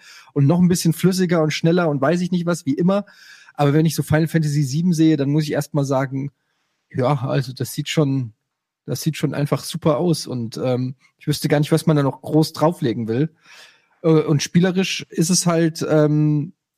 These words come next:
eh sicherlich auch ein bisschen Geschmackssache. Ich, ich gehöre zu den Fans des Originals, finde aber, zumindest was ich bislang gesehen hab, dass sich das, ähm, ja, sehr flott spielt durch dieses Kampfsystem, äh, sehr viel Action ist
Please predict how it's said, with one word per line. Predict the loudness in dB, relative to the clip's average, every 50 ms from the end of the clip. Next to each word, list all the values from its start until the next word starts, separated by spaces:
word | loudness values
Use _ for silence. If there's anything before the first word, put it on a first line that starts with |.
| _
eh | 2 2
sicherlich | 4 4 2 2 2 2 2 0 -2
auch | -2 0
ein | -2 -2 -2 _ _ _ _ _ _ _ _ _ _ _
bisschen | -2 -2 0 -2 0 0
Geschmackssache. | -2 -2 0 -2 -2 -2 -2 -2 -2 -2 -2 -2 -2 -4 -4 -6 _ _ _ _
Ich, | -10 -10 -8 -8 -12 -16 -16 -10
ich | -10 -8 -8 -10 -16 _ _ _
gehöre | _ 2 2 2 2 0 -2
zu | -4 -2 0
den | 0 0
Fans | 0 0 -2 -2 0 -2 -4 -4
des | -4 -4 -4 -4 -4
Originals, | -4 -4 -2 -2 -2 -2 -2 -2 -2 -2 -2 -2 -4 -6 -10 -12 -12 _
finde | -4 0 0 2 0 0
aber, | -2 -2 -2 -2 -2 -2 -2 -4 -6 -10 _ _
zumindest | -6 -4 -2 -2 -2 -2 -2
was | -4 -4
ich | -4 -4 -4
bislang | -2 -2 0 -2 0 0 0
gesehen | 0 0 0 0 0
hab, | 0 -2 0
dass | -2 -2 -2
sich | -2 -6 -2
das, | 0 -2 0 0 -4 -8 _ -20 -20 -20 -20 -20 -20 -20 -20 -20 _ _ _ _ _ 0
ähm, | 2 2 4 4 4 4 4 4 4 2 2 0 -2 -6 _ _ _ _ _ _ _ _ -16 -2
ja, | 0 2 2 2
sehr | 2 2 0 0
flott | 0 0 0 2 2 2 0 -6
spielt | -8 -8 -6 _ -2 0 0 -2 -2 -6 -10 -6 -4
durch | -4 -4
dieses | -2 -4 -4 -2 -2 -4 -2
Kampfsystem, | -2 -2 -2 -2 -6 -6 -6 -8 -4 -2 0 0 0 0 -2 -2 -2
äh, | 0 2 2 4 4 2 2 0 -2
sehr | 0 2 2 0 0
viel | 0 -4 -4 -4
Action | -4 -8 -8 _ -8 -6 -6 -4
ist | -2 -2 -2 -2 -2 -4 -6 -8 -10